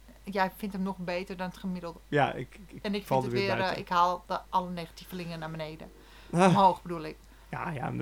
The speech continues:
Speaker 2: ik, ik weet ook, ik heb ook geen be-, idee bijvoorbeeld of deze film het überhaupt goed heeft gedaan, hè. Ehm, want hij is uitgekomen in tweeduizend achttien.
Speaker 1: Mhm.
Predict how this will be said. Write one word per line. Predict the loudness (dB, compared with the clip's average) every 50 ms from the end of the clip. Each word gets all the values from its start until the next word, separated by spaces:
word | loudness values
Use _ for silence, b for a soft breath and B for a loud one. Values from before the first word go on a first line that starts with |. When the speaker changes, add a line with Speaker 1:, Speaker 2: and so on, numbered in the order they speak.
| -4 -2
Speaker 2:
ik, | -2 -2 0 2
ik | 4 6
weet | 6 6 6 4
ook, | 2
ik | 2 0
heb | 0 0 -2
ook | -2 -2
geen | -2 -2 -2 -2
be-, | -4 -4 -6
idee | -4 2 4 4 4 4
bijvoorbeeld | 0 -2 -2 -2 -2 -2 -4
of | -6 -2
deze | -2 -2 -2 -2 -4 -6
film | -2 -2 0 0
het | 0 -2 -4
überhaupt | -4 -4 -2 -2 -4 -4 -6
goed | -8 -8 -6
heeft | -6 -8 -8
gedaan, | -8 -8 -4 -4 -4 -4 -4 -4
hè. | -6 -6 -8 B B B B B B B B -6
Ehm, | -4 -2 0 0 0 0
want | 0 -2 -2 0
hij | 0 -2 -2
is | -2 -2
uitgekomen | 0 -2 -2 -2 -2 -2 0 0 0 0 -2
in | -2
tweeduizend | -2 -4 -4 -4 -6 -10 -18 -20 -20 -14 -12
achttien. | -10 -6 -2 0 0 0 0 -2 -6 -12 -20 -16
Speaker 1:
Mhm. | -10 -8 -6 -4 -4